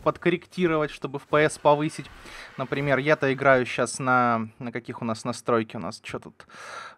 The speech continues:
А, высокие, с-, средневысокие настройки, да? И начинал я на высокоэпических настройках, и F P S были нормальные,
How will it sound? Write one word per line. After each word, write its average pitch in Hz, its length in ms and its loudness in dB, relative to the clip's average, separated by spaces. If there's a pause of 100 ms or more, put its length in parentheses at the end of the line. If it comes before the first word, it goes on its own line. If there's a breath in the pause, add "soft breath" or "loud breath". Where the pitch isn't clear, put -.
(140)
А, 120 400 4
высокие, 185 520 0
с-, 156 160 -4
средневысокие 180 960 2
настройки, 117 600 0
да? 165 200 2 (200)
И 131 100 -8
начинал 185 400 2
я 175 160 2
на 156 420 6
высокоэпических 160 1500 -2 (260 loud breath)
настройках, 160 640 0
и - 20 0
F 135 200 -2
P 160 100 2
S 156 160 4
были 143 240 -2
нормальные, 135 580 2